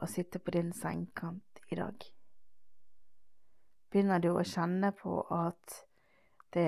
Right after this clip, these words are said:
er julestress? Jeg begynner i hvert fall å kjenne på et visst julestress. Håper derfor at, eh, denne episoden i dag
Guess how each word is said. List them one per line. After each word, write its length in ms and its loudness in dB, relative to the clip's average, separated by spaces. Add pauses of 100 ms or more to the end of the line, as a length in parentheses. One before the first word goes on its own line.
er 320 4 (160)
julestress? 1000 2 (1400)
Jeg 300 2
begynner 240 6
i 80 4
hvert 100 -6
fall 160 0
å 80 0
kjenne 320 -2
på 220 -2 (680)
et 300 -2
visst 320 0 (180)
julestress. 680 -2 (2750)
Håper 500 4
derfor 540 2
at, 260 -18 (840)
eh, 420 0
denne 240 2
episoden 560 0
i 80 2
dag 240 0